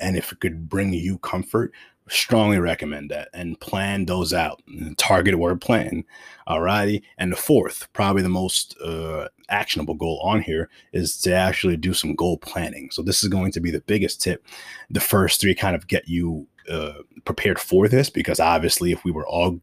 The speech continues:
good at goal planning, we wouldn't be <laughs> considered reactive. So, um, you know, follow smart goals. I'll, uh, I'll link that in the notes of this episode.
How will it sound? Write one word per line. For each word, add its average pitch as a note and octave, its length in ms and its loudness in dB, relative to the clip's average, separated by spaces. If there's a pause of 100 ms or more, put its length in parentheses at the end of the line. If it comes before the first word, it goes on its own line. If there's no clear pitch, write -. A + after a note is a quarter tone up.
good F#2+ 120 4
at D#2 180 0
goal B2 200 6
planning, C3+ 400 4
we F2 120 0
wouldn't E2+ 480 -2
be F#2+ 320 2 (100)
<laughs> - 120 0
considered G#2+ 420 2
reactive. B2 600 -4 (540)
So, F3 520 -2
um, D#2+ 580 -6
you F#2 100 -2
know, D#2 220 -6 (260)
follow A2 560 2
smart F2+ 440 0
goals. D#2 460 -4 (500)
I'll, F2+ 320 4
uh, E2+ 200 0
I'll F2+ 280 2
link F2+ 300 -2
that E2+ 180 -4
in F2 60 -4
the F2 80 -2
notes E2 320 -4
of D#2+ 80 -10
this E2+ 180 -6
episode. G2 580 0